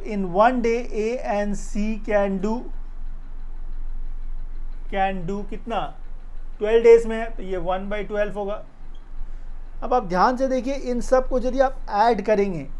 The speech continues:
ऐड करेंगे तो ये twice आएगा, twice of A plus B plus C equals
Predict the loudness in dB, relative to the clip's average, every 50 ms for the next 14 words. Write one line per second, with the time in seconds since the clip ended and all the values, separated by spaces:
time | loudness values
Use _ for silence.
0 | -6 -2 0 2 2 2 2 0 0 2 2 2 2 0 -2 -2 -2 -4 -4 -4
1 | -4 -4 -4 -4 -4 -4 -4 0 4 6 6 6 6 2 2 2 2 2 0 -4
2 | -8 -8 -8 -2 2 4 4 4 2 0 -2 -2 0 0 2 2 2 0 -2 -4
3 | -4 -4 -4 -4 -2 -2 -2 -2 -2 -4 -4 -4 -4 -2 0 0 0 0 0 0
4 | 0 -2 -2 -2 -2 0 0 0 0 0 0 -2 -2 -2 -2 -2 -2 0 0 0
5 | 0 -2 -4 -4 -4 -4 -4 -4 -4 -2 -2 -2 -4 -6 -10 -12 -12 -12 -10 -12
6 | -12 -12 -10 -8 -8 -8 -8 -6 -4 -4 -4 -2 -4